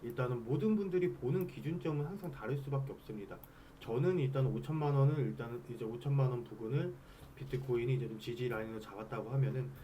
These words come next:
다른 분들은 이제 뭐 사천만 원 아니면 뭐 사천오백만 원, 삼천오백만 원 이렇게 좀 지지 라인을 잡으시는 분들도 있기 때문에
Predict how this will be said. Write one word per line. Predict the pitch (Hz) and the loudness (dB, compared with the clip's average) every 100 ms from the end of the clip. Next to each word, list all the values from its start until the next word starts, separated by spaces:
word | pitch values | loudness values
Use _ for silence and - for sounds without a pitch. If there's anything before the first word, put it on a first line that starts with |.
| - - | -18 -6
다른 | 156 190 190 | -2 0 0
분들은 | 175 143 143 165 | 2 4 4 2
이제 | 120 | 0
뭐 | 107 98 | -4 -8
사천만 | - - 143 135 120 | -14 -6 0 2 0
원 | 123 | -2
아니면 | 104 104 107 | -6 -6 -8
뭐 | - | -8
사천오백만 | 139 135 135 135 110 104 | -8 -4 -2 -2 -6 -8
원, | 95 | -10
삼천오백만 | - 147 147 104 110 107 | -8 -6 -4 -4 -4 -4
원 | 92 - - | -8 -16 -4
이렇게 | 135 156 156 143 135 | -2 -2 0 2 2
좀 | 123 | -2
지지 | 117 113 117 | -6 -6 -4
라인을 | 120 113 | -4 -4
잡으시는 | 107 107 120 127 123 | -8 -4 -2 0 -2
분들도 | 110 113 110 | -4 -8 -10
있기 | - - | -10 -10
때문에 | 135 139 139 - | 0 2 2 0